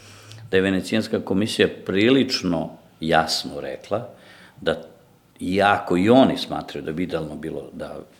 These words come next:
predsednik, da visok-, e, re-, vrhovni javni tužilac ne bude član tog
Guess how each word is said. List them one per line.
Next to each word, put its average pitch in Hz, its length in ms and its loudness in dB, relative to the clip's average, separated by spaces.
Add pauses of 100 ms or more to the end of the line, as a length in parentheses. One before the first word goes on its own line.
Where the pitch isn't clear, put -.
(140)
predsednik, 78 540 -10 (460)
da 85 120 0
visok-, 87 420 -4
e, 87 380 -6
re-, 92 100 -4 (260)
vrhovni 90 360 -4
javni 87 220 -2
tužilac 82 440 -8
ne 80 120 -8
bude 113 260 -2
član 69 220 -10 (960)
tog - 220 -4